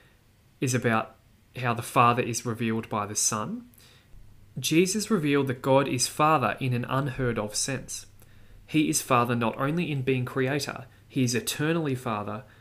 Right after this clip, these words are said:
by his relationship to his only Son, who is eternally Son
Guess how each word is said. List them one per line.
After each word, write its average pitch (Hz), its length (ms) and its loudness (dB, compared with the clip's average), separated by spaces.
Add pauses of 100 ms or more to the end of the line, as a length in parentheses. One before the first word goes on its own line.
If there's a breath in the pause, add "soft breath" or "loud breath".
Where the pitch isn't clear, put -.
(240 loud breath)
by 131 180 6
his 143 180 0
relationship 120 720 -2 (680 soft breath)
to 139 180 4
his 123 340 2
only 147 360 2
Son, 127 400 0
who 113 180 -2
is 117 140 0
eternally 160 500 0
Son 110 380 -2